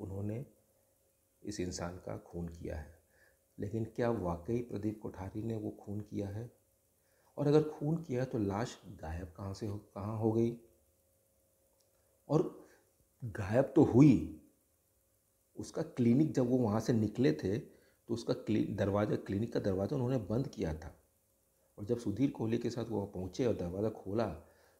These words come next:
तो लड़की की लाश वहाँ पर कहाँ से आ गई? दरवाज़ा किसने खोला?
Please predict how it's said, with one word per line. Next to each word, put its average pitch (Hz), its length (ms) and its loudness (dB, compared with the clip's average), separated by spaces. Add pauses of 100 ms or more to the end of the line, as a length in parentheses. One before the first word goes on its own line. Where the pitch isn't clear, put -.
(100)
तो 101 60 -8
लड़की 98 400 -4
की 151 180 0
लाश 127 280 0
वहाँ 120 140 -2
पर 120 120 -4
कहाँ 117 220 -8
से 120 120 -6
आ 113 80 -2
गई? 117 180 0 (1800)
दरवाज़ा 95 420 -4
किसने 107 340 -6
खोला? 117 300 0